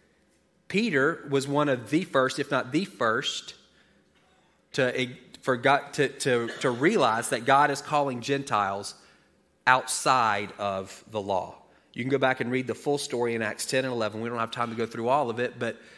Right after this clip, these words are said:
just those couple of verses behind me, Peter sees a vision. Three times he sees the same vision, a sheet coming down from heaven with all kinds of animals, clean and unclean.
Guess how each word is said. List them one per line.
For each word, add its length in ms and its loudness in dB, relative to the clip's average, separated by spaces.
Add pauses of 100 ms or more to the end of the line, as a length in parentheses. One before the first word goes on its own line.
(220)
just 400 -4
those 200 0
couple 280 0
of 100 -2
verses 320 0
behind 520 -2
me, 360 -4 (1000)
Peter 220 0
sees 200 -2
a 60 0
vision. 480 0
Three 220 0
times 300 -2
he 60 -6
sees 220 -6
the 60 -6
same 300 -2
vision, 460 -4 (260)
a 80 -8
sheet 480 -2
coming 280 -4
down 180 0
from 140 -8
heaven 280 -4
with 140 -6
all 200 2
kinds 300 0
of 80 -8
animals, 420 -6
clean 280 -4
and 100 -4
unclean. 600 -6